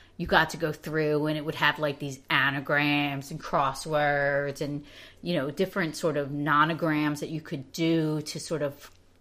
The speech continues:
like, solve these, like, intellectual puzzles. It actually has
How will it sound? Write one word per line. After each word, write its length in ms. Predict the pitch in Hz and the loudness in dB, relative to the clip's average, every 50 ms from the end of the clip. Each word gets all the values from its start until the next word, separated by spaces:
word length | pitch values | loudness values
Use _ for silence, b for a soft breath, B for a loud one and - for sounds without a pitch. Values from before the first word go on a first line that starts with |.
| _ _ _ _ - | _ _ _ _ -4
like, 200 | 170 151 - - | -4 -4 -4 -4
solve 460 | - - - 175 131 139 151 156 143 | -6 0 4 4 6 6 4 2 0
these, 240 | 151 147 139 135 - | -2 -4 -4 -4 -4
like, 560 | 147 135 131 131 131 - - - B B B B B B B _ | -4 -4 -4 -6 -10 -14 -18 -20 B B B B B B B _
intellectual 640 | - 185 - - 170 165 156 156 - - 160 151 143 | -6 -6 -4 0 0 2 2 0 0 -4 -4 -4 -6
puzzles. 560 | - - - 156 151 - 180 180 180 180 170 | -6 -2 0 0 2 4 4 6 6 4 4
It 160 | 180 175 190 | 2 0 0
actually 380 | 190 190 196 196 196 - 220 196 | 2 2 2 0 0 -2 -2 -2
has 560 | 156 - - - 175 156 156 156 156 151 147 | -4 -6 -4 -2 2 4 4 4 2 2 -2